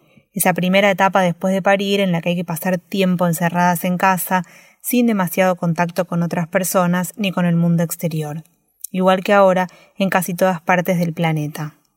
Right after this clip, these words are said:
Pero, ¿qué pasa con las consultas médicas, las ecografías, los análisis de sangre, los controles a les bebés, el vínculo siempre en tensión entre las embarazadas y el sistema médico?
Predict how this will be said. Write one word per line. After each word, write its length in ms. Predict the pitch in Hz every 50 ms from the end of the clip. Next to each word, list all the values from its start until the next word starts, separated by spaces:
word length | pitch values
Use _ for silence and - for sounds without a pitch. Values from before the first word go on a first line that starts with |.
| _ _ _ _ _ _ _ _ _
Pero, 200 | - 254 269 294
¿qué 100 | - 349
pasa 280 | - 311 240 - 214 175
con 120 | - 180
las 120 | 180 170 -
consultas 580 | - 190 185 175 - 202 196 180 185 175 160
médicas, 640 | 190 190 196 196 196 190 190 175 - 202 190 180 170
las 160 | 185 175 - -
ecografías, 960 | 170 - 190 180 175 170 - - - 202 190 190 190 190 185 180 180 170 -
los 160 | 262 196 180 196
análisis 440 | 185 185 185 196 190 - 202 180
de 80 | 185 175
sangre, 640 | 165 - - 196 196 190 190 185 185 180 185 185 175 - - - - _ -
los 140 | 208 190 -
controles 500 | - 208 190 185 214 214 220 220 - 208
a 60 | 185
les 160 | 180 175 160
bebés, 580 | 180 180 180 185 196 196 196 196 190 - - _ _ _ _ _ _ -
el 160 | 208 196 196
vínculo 400 | 214 220 226 226 - 226 220 214
siempre 460 | - - - 233 240 247 240 254 247
en 140 | 233 220 196
tensión 600 | 202 190 190 185 165 - - 214 208 214 214 -
entre 320 | - 202 185 180 180 180 180
las 180 | 175 170 -
embarazadas 800 | 190 180 170 180 180 170 - - - 196 208 214 220 226 220 - _
y 80 | 208 190
el 80 | 180 160
sistema 420 | - 180 165 - 196 180 190 185
médico? 560 | 180 170 160 160 160 165 - - 175 170 160